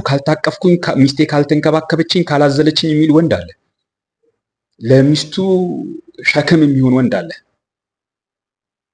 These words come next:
መሪነቱን ረስቶት፣ ባልነቱን ረስቶት፣ የባልነት ግዴታው መፈጸም፣ መኝታ ቤቱ ላይ በተለይ መፈጸሙን ዘንግቶት። ዛሬ እንደውም አንድ ቪዲዮ እያየሁኝ ነበር። አንድ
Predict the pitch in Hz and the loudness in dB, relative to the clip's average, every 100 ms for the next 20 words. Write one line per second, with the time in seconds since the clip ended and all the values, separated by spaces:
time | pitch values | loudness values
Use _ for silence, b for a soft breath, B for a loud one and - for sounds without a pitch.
0 | _ _ _ _ - 117 123 135 135 135 | _ _ _ _ -8 0 4 6 4 4
1 | 110 98 - 139 - - _ _ _ _ | 2 2 0 -4 -6 -12 _ _ _ _
2 | _ _ _ _ _ 127 131 135 135 131 | _ _ _ _ _ -4 0 4 4 4
3 | 120 110 - 127 113 127 127 127 127 107 | 2 0 -2 -2 0 2 2 2 2 -2
4 | - 127 135 120 113 127 - 120 - _ | -2 0 2 0 0 -2 -2 -2 -4 _
5 | _ _ _ 107 110 110 98 107 110 120 | _ _ _ -10 -6 -4 -4 -2 0 0
6 | 143 160 165 B 104 101 104 131 135 107 | 0 -4 -6 B -10 -10 -4 0 2 2
7 | 110 104 104 156 - _ _ _ _ _ | 0 0 0 -2 -4 _ _ _ _ _
8 | _ _ 110 127 123 117 117 113 110 101 | _ _ -4 0 0 0 2 2 0 -2
9 | 110 104 104 98 104 101 98 101 101 | 0 0 0 0 0 0 -2 -2 -2